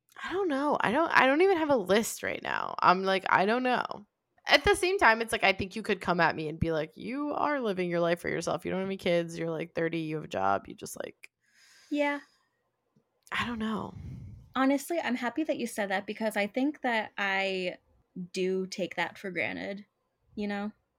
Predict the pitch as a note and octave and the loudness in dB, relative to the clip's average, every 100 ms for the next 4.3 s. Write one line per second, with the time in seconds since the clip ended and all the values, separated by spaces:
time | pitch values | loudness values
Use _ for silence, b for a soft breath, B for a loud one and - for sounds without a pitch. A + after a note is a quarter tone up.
0 | - B B - - B3+ - F#3+ D#3+ F#3 | -20 B B 4 6 6 2 2 6 8
1 | C#3+ F#3+ F3 G#3 G3 F#3 - - - F#3 | 10 8 8 6 4 4 0 0 -2 0
2 | F3 B2 F#3+ G3 A3+ G3+ - F3+ F3+ B3 | 2 6 6 4 2 4 4 4 2 -2
3 | A#3 A3 F#3+ E3+ D#3+ - D#3 D3 D3+ C#3+ | -4 -2 -2 0 -2 -4 -6 -6 -6 -6
4 | C#3+ - - | -8 -12 -18